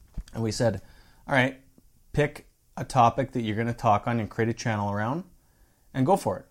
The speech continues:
And let's see who creates the most, the most videos in the next couple days." And, uh,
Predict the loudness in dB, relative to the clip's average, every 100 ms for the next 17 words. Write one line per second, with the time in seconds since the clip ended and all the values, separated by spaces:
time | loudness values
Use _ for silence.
0 | -10 -4 -2 0 0 2 0 -2 -2 -4
1 | -4 -10 _ -10 -4 -2 -4 -6 -10 -8
2 | -8 -4 -2 -2 -4 -8 -10 -8 -6 -8
3 | -6 -6 -6 -8 -8 -10 -18 _ -20 _
4 | _ _ -20 _ _ -6 -4 -4 -4 -2
5 | -2